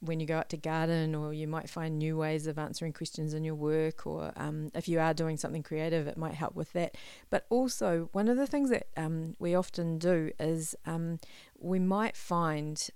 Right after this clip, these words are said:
in the work that we've done, um, I'm just thinking when I work with William Brandt, is we get, um, we, we kind of circle our favourite sentence. Like, we start to build up these little sentence banks of things that we think are interesting or work.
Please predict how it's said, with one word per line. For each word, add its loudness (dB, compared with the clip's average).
in 2
the 4
work 2
that 0
we've -4
done, 0
um, -2
I'm -2
just -4
thinking -4
when -2
I 0
work -4
with -4
William -2
Brandt, 0
is 2
we 2
get, -2
um, 0
we, 2
we 2
kind 0
of 4
circle 2
our 0
favourite -2
sentence. -6
Like, -4
we 0
start -2
to 0
build 2
up -4
these -4
little 0
sentence -2
banks -6
of -6
things 0
that -2
we -2
think -4
are -4
interesting -4
or -2
work. 0